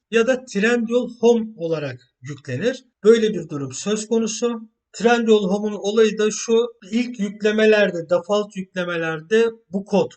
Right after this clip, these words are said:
kullanıldığı için biz de hani Trendyol Home olarak söylüyoruz. Açıkçası marka bulunamadığı durumlarda Trendyol Home olarak yüklettiğimiz durumlar oluyor. İlk başlarda sorun olmuyordu fakat sonradan Trendyol sorun çıkartmaya başladı. Şöyle ki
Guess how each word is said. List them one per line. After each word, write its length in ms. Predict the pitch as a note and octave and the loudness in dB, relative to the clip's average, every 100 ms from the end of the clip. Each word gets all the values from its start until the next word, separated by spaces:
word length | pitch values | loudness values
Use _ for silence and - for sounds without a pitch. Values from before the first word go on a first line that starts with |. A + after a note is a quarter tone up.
| _ | _
kullanıldığı 520 | E3 E3 F3+ F#3 F#3+ | -10 -6 -4 -4 -4
için 480 | A3 - A#3+ A#3+ - - | -4 -4 -6 -8 -10 -8
biz 220 | G3+ D3+ | -8 -4
de 160 | G3 G#3+ | -2 -2
hani 240 | F#3 F3 | -4 -10
Trendyol 480 | - G3 F#3+ F#3 E3+ | -4 -2 -2 -2 -4
Home 220 | F#3+ F#3 | -6 -6
olarak 320 | D3 B2 A#2+ | -6 -8 -10
söylüyoruz. 640 | - C#3+ C3 B2 C3 A#3+ - _ _ _ | -10 -10 -8 -10 -10 -10 -12 _ _ _
Açıkçası 760 | - F#3 C4 A3+ A3+ A3 A#3+ A#3+ | -4 -2 -2 0 2 2 4 4
marka 420 | G3 G3+ G#3+ A3 G3 | 4 2 2 -2 -4
bulunamadığı 540 | G#3+ A3 G#3+ F#3 F3+ | 0 0 0 -2 -4
durumlarda 480 | F#3+ F#3+ E3+ F3 A#3 - | -2 -2 -2 -4 -6 -8
Trendyol 420 | G3+ G3 G3 G3 E3+ | -2 -2 0 -4 -4
Home 180 | G3+ | -4
olarak 320 | D#3+ F#3 G3 F3+ | -2 -2 -4 -12
yüklettiğimiz 580 | F#3 F#3 F#3+ F#3 F3+ | -10 -8 -8 -8 -8
durumlar 300 | F3 F3+ F3 | -8 -8 -6
oluyor. 560 | F3 G3 F#3+ D#3 G3 B3 | -4 -4 -4 -4 -6 -6
İlk 200 | G#3 G#3+ | -10 -4
başlarda 460 | A#3 A3+ A3 A3+ A3 | 0 0 0 -2 -2
sorun 320 | - A3 G#3+ | -2 -2 0
olmuyordu 360 | A#3 A3 F#3 E3+ | 0 0 -2 -6
fakat 320 | A3+ G#3+ D#3+ | -6 -4 -4
sonradan 400 | - G#3 G3 G3 | -4 -4 -2 -4
Trendyol 420 | F#3+ G3+ G3 G3 | -6 -4 -4 -4
sorun 300 | G3 G3 G3+ | -6 -6 -8
çıkartmaya 560 | G3 F#3 D#3 B2+ C#3 C3 | -8 -10 -10 -8 -10 -10
başladı. 480 | C3 B2 D3 D#3 A3 | -10 -10 -10 -6 -6
Şöyle 400 | - G3+ D3 C3 | -4 -4 -4 -10
ki 260 | - A#3 | -4 -4